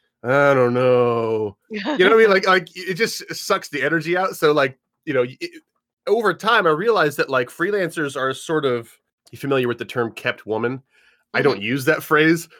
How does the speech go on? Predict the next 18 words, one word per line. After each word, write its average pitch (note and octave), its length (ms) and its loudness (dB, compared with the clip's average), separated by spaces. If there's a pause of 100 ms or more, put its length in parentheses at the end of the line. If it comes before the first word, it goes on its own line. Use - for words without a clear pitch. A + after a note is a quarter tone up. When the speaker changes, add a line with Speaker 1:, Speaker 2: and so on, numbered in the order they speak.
(140)
Speaker 1:
but D#3 280 0
it D#3 120 0
Speaker 2:
<laughs> - 140 -6
Speaker 1:
sort D#3+ 280 2
of D#3+ 100 0
applies, F3+ 720 0
you F3 100 0
know, D#3+ 120 4
here, F#3+ 460 2 (400)
um, C3 360 2
in D#3 140 0
that, D3+ 120 0
like, C#3+ 120 -2
these D3+ 180 -8
freelancers F3+ 480 -4
were C3+ 140 -6
kept - 480 -8 (120)
freelancers. A#2+ 680 -4